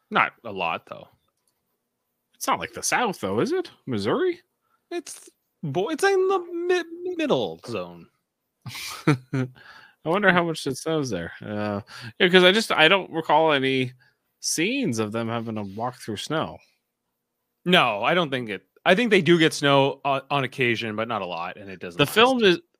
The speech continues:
Speaker 2: uh, sorry, the show is mostly filmed in Atlanta. So
Speaker 1: Yeah, no
Speaker 2: that's
Speaker 1: snow in
Speaker 2: also
Speaker 1: Atlanta.
Speaker 2: It snows sometimes, but very rarely. Uh,
Speaker 1: Right.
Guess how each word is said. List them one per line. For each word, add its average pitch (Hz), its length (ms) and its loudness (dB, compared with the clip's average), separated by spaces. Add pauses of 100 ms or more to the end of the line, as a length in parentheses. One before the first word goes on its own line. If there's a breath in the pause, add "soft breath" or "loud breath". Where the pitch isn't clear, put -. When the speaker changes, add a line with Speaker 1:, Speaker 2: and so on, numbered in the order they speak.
Speaker 2:
uh, 135 220 2
sorry, 127 220 -2
the 113 80 -4
show 208 220 0
is 175 100 0
mostly 131 340 0
filmed 117 280 -2
in 104 80 -4
Atlanta. 95 680 -6 (640)
So 107 420 -6
Speaker 1:
Yeah, - 20 -10
no 143 140 -4
Speaker 2:
that's - 120 -6
Speaker 1:
snow 113 140 -4
in 92 60 -8
Speaker 2:
also - 20 -14
Speaker 1:
Atlanta. 82 300 -14 (880)
Speaker 2:
It 139 480 -2
snows 294 280 -2
sometimes, 101 420 -2
but 98 160 -6
very 98 220 -6
rarely. 82 420 -14 (720 loud breath)
Uh, 90 520 -10
Speaker 1:
Right. 80 160 -16